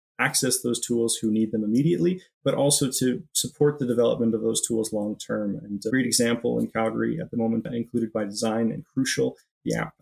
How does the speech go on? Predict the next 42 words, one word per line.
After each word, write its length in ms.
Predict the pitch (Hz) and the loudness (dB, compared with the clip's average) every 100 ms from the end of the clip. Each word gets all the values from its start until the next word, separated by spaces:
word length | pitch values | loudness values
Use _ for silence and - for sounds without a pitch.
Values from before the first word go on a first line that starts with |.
| - | -8
focused 320 | 120 117 - | -2 -2 0
on 120 | 113 | 0
accessibility 720 | 110 - 117 - 110 110 113 | 0 0 0 2 2 4 4
within 320 | 110 107 113 110 | 0 -2 -2 2
restaurants 480 | 143 151 143 131 - | 2 4 4 2 2
and, 120 | 123 | 2
and 300 | 117 117 113 | 2 2 2
locations 500 | 117 117 120 - 113 | 0 0 0 2 0
throughout 240 | - 120 - | 2 2 2
the 80 | 123 | 0
cities, 340 | 123 120 123 | 2 2 0
partnered 460 | - 123 127 120 117 | 0 -2 0 0 2
with 260 | 117 117 - | 0 0 -4
a 60 | 123 | 0
local 320 | 120 120 117 | 2 2 0
nonprofit 680 | 113 110 127 - 123 - - - | 0 0 -2 0 -4 -4 -14 -8
and 160 | 113 | -6
a 60 | 110 | -6
program 380 | - 120 113 113 | -2 0 2 -2
called 180 | - 117 - | -2 -4 -2
Calgary 300 | 123 123 123 | -2 2 2
Dollars 460 | 120 120 120 117 - _ _ - | 4 4 4 0 -4 _ _ -2
to 100 | 127 | 2
make 160 | 123 | 2
it 80 | 123 | 4
easier 340 | 123 113 117 113 | 4 4 2 0
for 220 | - 113 | 0 -2
people 300 | 117 117 113 | -2 -2 -2
who 120 | 113 | 0
are 100 | 117 | 2
accessing 640 | 120 147 - 123 120 117 - | 0 0 0 2 2 -2 -2
local 240 | 135 135 120 | -2 -2 0
currencies, 580 | 165 180 165 165 156 | 2 4 4 4 2
who 100 | - | 0
are 80 | 120 | -2
accessing 380 | - 117 - 110 | 0 -2 -2 0
digital 320 | 143 143 143 | 2 4 2
currencies 680 | 139 131 131 - 127 - - - | 2 2 2 2 0 -2 -10 -6
that 140 | 127 120 | -2 2
are 180 | 117 131 | 2 4
aimed 240 | 127 120 | 6 4
at 120 | 123 | 2